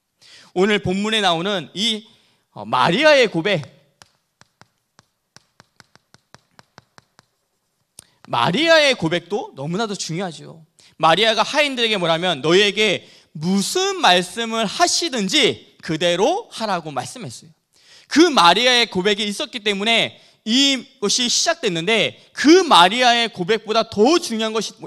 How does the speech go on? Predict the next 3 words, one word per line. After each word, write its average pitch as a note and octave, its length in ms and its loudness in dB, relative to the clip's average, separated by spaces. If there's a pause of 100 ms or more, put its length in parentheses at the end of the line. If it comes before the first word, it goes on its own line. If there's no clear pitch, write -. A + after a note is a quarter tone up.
있다면 F#3+ 420 -2 (300)
하인들의 D4+ 840 -2 (4000)
순종이겠지요. D#4 840 -8